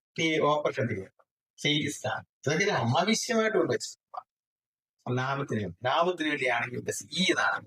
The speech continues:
സി ടി സ്കാൻ ഇടാൻ പറ്റുന്നത്. സി ടി സ്കാൻ സെന്റർ, അതുകൊണ്ടാണ് ഇതിനകത്ത് ഇത്ര സി ടി സ്കാൻ ഇടാൻ. ഇതിന് ആൾക്കാര് മാ-, പിന്നെ വിവരമില്ലായിട്ടല്ലല്ലോ. ആ, ഈ പറഞ്ഞ വിവരമുള്ള ആൾക്കാരൊക്കെ, എറണാകുളത്തെ ആൾക്കാരൊക്കെ ഇവിടെ വരുന്നുണ്ടല്ലോ, ഓരോന്ന് പറയുന്ന ആൾക്കാർ. എല്ലാവർക്കും വിവരം വേണമെന്ന്.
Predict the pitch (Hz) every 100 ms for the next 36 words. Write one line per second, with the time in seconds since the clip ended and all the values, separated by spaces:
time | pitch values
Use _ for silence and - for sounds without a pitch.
0 | - - - - - - - 104 - 87
1 | - - - - _ _ _ _ _ _
2 | _ _ _ _ _ - 147 175 165 147
3 | 135 123 120 135 214 214 196 190 175 175
4 | 165 160 143 - 131 - 123 - - -
5 | 117 131 131 131 131 131 143 139 131 127
6 | - 127 127 127 - - 139 139 131 117
7 | 120 - - - 117 - _ _ _ _
8 | _ _ _ _ _ _ _ _ _ _
9 | _ - 135 143 - 143 143 147 143 151
10 | 147 143 151 147 - 160 143 147 147 151
11 | 147 151 151 156 139 139 139 139 131 135
12 | 139 139 135 - 139 160 143 - - -
13 | _ _ _ _ _ _ - 113 110 -
14 | 131 127 135 123 117 117